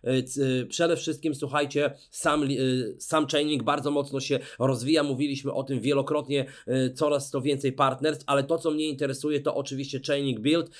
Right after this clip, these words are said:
i tutaj widzimy coraz więcej projektów. I teraz moja decyzja o wejście w Chainlinka nie wynikała z tego, że na samym linku chcę zrobić nie wiadomo jakie wyniki, nie wiadomo ile X-ów. Uważam, że uda mi się, oczywiście nie jest to porada inwestycyjna,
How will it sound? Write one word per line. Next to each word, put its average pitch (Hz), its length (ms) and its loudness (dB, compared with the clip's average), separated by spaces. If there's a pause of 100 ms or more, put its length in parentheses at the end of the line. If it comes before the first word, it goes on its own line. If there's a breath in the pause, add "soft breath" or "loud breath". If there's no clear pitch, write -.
(100)
i 127 100 -4
tutaj 156 260 0
widzimy 143 320 2
coraz 147 360 0
więcej 139 340 0
projektów. 135 480 2
I 110 60 -8
teraz 175 340 6 (260 loud breath)
moja 175 440 8
decyzja 127 800 2 (140)
o 127 100 0
wejście 139 640 2 (100)
w - 120 -10
Chainlinka 143 640 0 (120 loud breath)
nie 139 160 2
wynikała 151 560 4
z - 100 -6
tego, 160 220 2
że 147 120 0
na 143 100 0
samym 160 360 2
linku 156 260 0
chcę 135 220 -4
zrobić 139 340 -2
nie 175 200 4
wiadomo 165 400 2
jakie 156 260 0
wyniki, 156 400 0
nie 135 120 2
wiadomo 156 340 0
ile 151 220 0
X-ów. 131 400 -6 (220 loud breath)
Uważam, 165 400 4
że 156 300 2 (160)
uda 190 280 6
mi 131 140 2
się, 135 380 0
oczywiście 139 420 -4
nie 147 120 2
jest 139 140 -2
to 127 80 -2
porada 131 280 2
inwestycyjna, 127 600 -2